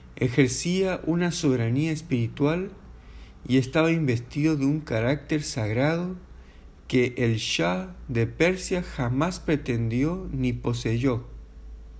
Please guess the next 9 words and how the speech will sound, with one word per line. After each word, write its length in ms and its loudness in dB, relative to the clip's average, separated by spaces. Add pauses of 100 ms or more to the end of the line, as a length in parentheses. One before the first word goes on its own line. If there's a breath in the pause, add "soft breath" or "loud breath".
(1500 soft breath)
Tampoco 640 2
debe 360 2
olvidarse 800 -2
que 160 0
su 160 -2
esfera 580 0
de 140 0
jurisdicción 720 -2
espiritual 760 -2